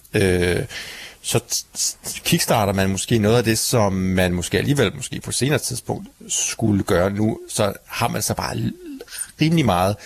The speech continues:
pistolen for tændingen og håber så, at, ja, den pistol, den ikke kommer til at blive aktiveret.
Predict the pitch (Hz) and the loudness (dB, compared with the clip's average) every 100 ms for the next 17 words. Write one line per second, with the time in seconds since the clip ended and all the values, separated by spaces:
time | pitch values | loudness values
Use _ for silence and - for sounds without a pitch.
0 | - - - 117 - 117 80 110 - 185 | -16 -20 -6 -2 0 -2 -2 -4 2 2
1 | 185 143 104 - 104 104 117 110 104 95 | 2 -2 -2 0 2 2 2 2 2 0
2 | - 101 98 - - 110 98 - 110 - | 0 -2 -2 -6 -2 -2 -2 -2 -2 -2
3 | - 120 107 - 98 95 - 110 110 - | -2 -2 -2 -2 -2 -2 -2 -4 -2 -4
4 | 110 - 117 - - - | -2 -4 -4 -6 -6 -6